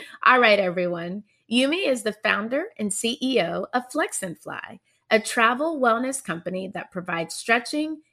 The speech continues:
yoga, and relaxation classes to travelers before they board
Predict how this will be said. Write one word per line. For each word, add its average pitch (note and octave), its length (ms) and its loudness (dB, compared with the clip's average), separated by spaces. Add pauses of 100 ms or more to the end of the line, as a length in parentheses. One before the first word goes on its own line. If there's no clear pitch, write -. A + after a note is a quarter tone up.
yoga, A3 580 2
and F#3+ 140 -4
relaxation G#3+ 760 -2
classes F#3 600 -8
to - 120 -8
travelers A3 640 0
before F#3 520 -4
they G#3 200 -2
board E3 400 -8